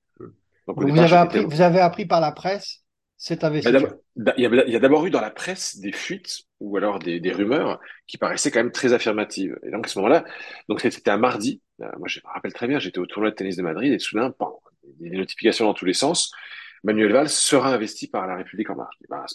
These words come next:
Speaker 1: c'est, c'est, alors ça, ça commence, ça me surprend. Donc, j'ai essayé de reparler à toutes les personnes qui m'avaient dit de ne pas m'inquiéter,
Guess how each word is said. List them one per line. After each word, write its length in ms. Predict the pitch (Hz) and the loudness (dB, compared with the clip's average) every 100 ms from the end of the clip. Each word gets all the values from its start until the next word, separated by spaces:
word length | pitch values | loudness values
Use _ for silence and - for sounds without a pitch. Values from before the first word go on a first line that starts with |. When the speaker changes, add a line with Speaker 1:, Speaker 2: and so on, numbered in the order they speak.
| - | -16
Speaker 1:
c'est, 240 | - - 67 | -16 -14 -10
c'est, 120 | - | -6
alors 180 | - - | -6 -4
ça, 180 | 107 110 | -4 -4
ça 120 | - | -6
commence, 300 | - 175 - | -6 -6 -6
ça 120 | - | -6
me 60 | 85 | -6
surprend. 400 | - - 160 - - | -6 -6 -8 -8 -6
Donc, 140 | 101 | -2
j'ai 120 | 92 | 2
essayé 200 | 104 - | 2 4
de 60 | 104 | 0
reparler 260 | 107 110 | 2 2
à 40 | 104 | 2
toutes 120 | - | 0
les 60 | 110 | -2
personnes 280 | 104 123 | 0 0
qui 140 | 110 92 | -2 -6
m'avaient 160 | 87 | -6
dit 160 | 95 104 - - - _ - | -4 -6 -8 -20 -20 _ -6
de 60 | |
ne 40 | 95 | 0
pas 140 | 117 | 4
m'inquiéter, 520 | 113 107 110 170 208 | 4 4 2 2 -2